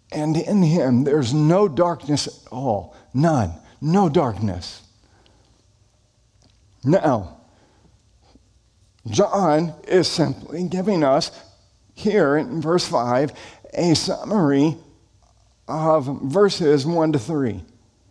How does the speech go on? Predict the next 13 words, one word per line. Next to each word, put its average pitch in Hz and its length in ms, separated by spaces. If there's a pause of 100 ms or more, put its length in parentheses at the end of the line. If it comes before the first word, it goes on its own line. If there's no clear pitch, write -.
(800)
All 110 100
right? 127 300 (2000)
John 208 360
says 190 640 (600)
that 170 560
the 208 160
apostles 170 920
were 185 300
eyewitnesses 175 1400
of 170 200
Jesus' 160 680
post-resurrection 180 1300
appearances. 180 680